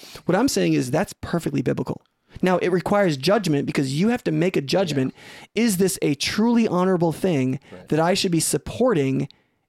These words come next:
Speaker 1: and treating like it's honorable? Or
Speaker 2: Okay.
Speaker 1: is this a pretension that should be torn down? You have to make that decision
Speaker 2: Yeah.
Speaker 1: of discernment before you know what the right thing to do is.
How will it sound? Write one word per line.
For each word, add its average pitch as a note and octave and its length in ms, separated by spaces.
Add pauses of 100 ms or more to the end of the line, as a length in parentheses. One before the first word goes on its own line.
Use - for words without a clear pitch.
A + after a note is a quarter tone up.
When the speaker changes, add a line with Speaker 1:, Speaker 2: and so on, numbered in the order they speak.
(120)
Speaker 1:
and F3 200
treating A3 440
like D3 180
it's C#3+ 140
honorable? D#3+ 600 (560)
Or D#3+ 440
Speaker 2:
Okay. D#3 80 (240)
Speaker 1:
is A3 180
this G#3 160
a D#3+ 80
pretension D3 840 (240)
that E3+ 180
should F3+ 240
be E3+ 120
torn C#3+ 280
down? C#3 220 (240)
You F#3 140
have A3 200
to B3+ 80
make A#3+ 200
that F#3 120
decision F3 380
Speaker 2:
Yeah. F#3+ 100
Speaker 1:
of D3+ 160
discernment D3+ 480
before B3+ 640
you A3+ 220
know G3+ 200
what G3 180
the F#3 80
right E3 240
thing D3 180
to C#3+ 80
do F#3 240
is. - 380